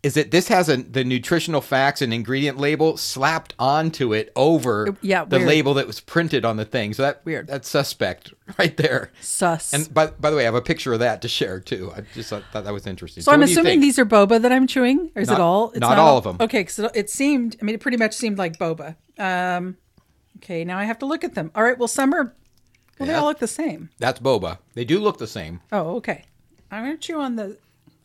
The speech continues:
Speaker 1: I think that's
Speaker 2: the little
Speaker 1: boba.
Speaker 2: bits again.
Speaker 1: Yeah.
Speaker 2: No, okay.
Speaker 1: Yep. It's not boba.
Speaker 2: No, I got something different.
Speaker 1: And it's something that's common in this kind of tea. So I went to three different Asian markets recently,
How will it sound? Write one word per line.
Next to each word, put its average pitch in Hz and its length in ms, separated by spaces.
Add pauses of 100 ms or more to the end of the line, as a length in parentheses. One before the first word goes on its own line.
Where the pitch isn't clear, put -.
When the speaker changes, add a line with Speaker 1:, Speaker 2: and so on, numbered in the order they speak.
(480)
Speaker 1:
I 117 40
think - 200
that's - 180
Speaker 2:
the 196 60
little 214 180
Speaker 1:
boba. 196 60
Speaker 2:
bits 214 260
again. 151 400 (640)
Speaker 1:
Yeah. 156 140
Speaker 2:
No, 254 280
okay. 247 300 (520)
Speaker 1:
Yep. 120 260 (160)
It's - 100
not 131 180
boba. 160 360
Speaker 2:
No, 233 160 (400)
I 202 80
got 220 120
something 226 220
different. 208 320 (100)
Speaker 1:
And 147 120
it's 135 120
something 165 360
that's 143 140
common 160 760 (320)
in 151 140
this 170 180
kind 165 300
of 151 100
tea. 87 460 (360)
So 139 120
I 160 80
went 214 160
to 190 160
three 226 480
different 214 360
Asian 170 460
markets 139 540
recently, 104 640